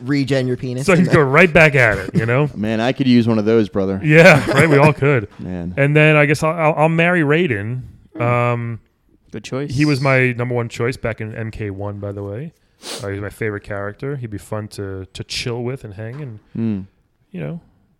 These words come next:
Speaker 2: being able to fly and
Speaker 4: You
Speaker 2: having
Speaker 4: charge your phone, whatever
Speaker 2: Oh
Speaker 4: you're
Speaker 2: my God,
Speaker 4: doing,
Speaker 2: being able
Speaker 4: right?
Speaker 2: to charge things.
Speaker 4: <laughs> Wireless charging.
Speaker 2: Think of the money we'll save on just on that alone. Yeah, with all this stuff plugged in, just instant
Speaker 1: Oh, yeah, that's
Speaker 2: electricity.
Speaker 1: true.
Speaker 2: Yeah.
Speaker 1: You don't need Con Ed.
Speaker 2: Nope.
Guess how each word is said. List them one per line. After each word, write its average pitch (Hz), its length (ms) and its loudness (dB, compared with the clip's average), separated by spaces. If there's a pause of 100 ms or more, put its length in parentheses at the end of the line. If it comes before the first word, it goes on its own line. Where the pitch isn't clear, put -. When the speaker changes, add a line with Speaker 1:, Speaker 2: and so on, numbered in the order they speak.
(360)
Speaker 2:
being 143 160 -4
able 156 120 -2
to 120 100 -6
fly 113 460 -6
and 120 100 -6
Speaker 4:
You 95 60 -6
Speaker 2:
having 113 160 -4
Speaker 4:
charge 165 220 -2
your 139 100 -2
phone, 143 500 -10
whatever 147 240 0
Speaker 2:
Oh 180 60 8
Speaker 4:
you're 175 80 8
Speaker 2:
my 123 160 2
God, 127 320 2
Speaker 4:
doing, - 0 -
Speaker 2:
being 135 120 -2
able 123 120 -2
Speaker 4:
right? - 80 0
Speaker 2:
to 494 60 4
charge 139 260 4
things. 208 580 -2
Speaker 4:
<laughs> - 40 -2
Wireless 135 340 0
charging. 135 420 -4
Speaker 2:
Think 208 140 0
of - 20 4
the 208 80 4
money 175 300 2
we'll 127 120 -2
save 90 680 -10 (100)
on 117 140 -10
just 127 180 -8
on 127 100 -8
that 120 140 -6
alone. 107 460 -6 (320)
Yeah, 113 160 -12
with 101 140 -10
all 107 100 -4
this 101 160 -10
stuff 104 220 -12
plugged 95 280 -12
in, 92 160 -14
just - 300 -20
instant 107 640 -18
Speaker 1:
Oh, 143 80 -6
yeah, 202 80 -4
that's 185 100 -8
Speaker 2:
electricity. 110 320 -8
Speaker 1:
true. 117 300 -12 (260)
Speaker 2:
Yeah. 120 60 -12
Speaker 1:
You 110 80 -6
don't 147 80 -4
need 151 140 -6
Con 143 200 -8
Ed. 143 260 -12 (220)
Speaker 2:
Nope. 117 260 -8